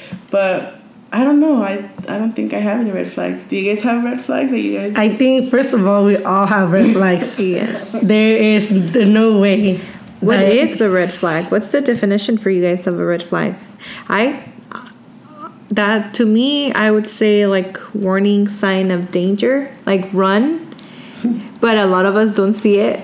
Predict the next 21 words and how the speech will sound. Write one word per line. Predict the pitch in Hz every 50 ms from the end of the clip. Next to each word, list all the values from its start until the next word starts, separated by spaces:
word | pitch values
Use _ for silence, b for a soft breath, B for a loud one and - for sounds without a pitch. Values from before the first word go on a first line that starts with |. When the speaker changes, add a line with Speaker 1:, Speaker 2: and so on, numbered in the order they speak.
| - - -
Speaker 3:
Like, | 220 208 196 185
we're, | 190 185 190 190
like, | 196 196 202 -
already | 214 202 196 190 196 196 196
a | 190 190
little | 180 185 185 202 202
bit | 202 202 196 196
too | - - 226 220 214
in | 208 220 233 277 320 285 254
when | 220 208 202
we | 202
start | 214 208 - 208 208
seeing | 202 - 220 220 220 220 226 240 233
it, | - -
or | 208 208
either | 208 208 196 196
you're | 190 190 196 196
already | 202 202 208 208 202 185
out | 165 175 180 196
of | 220 233 285
it, | 320 330 - -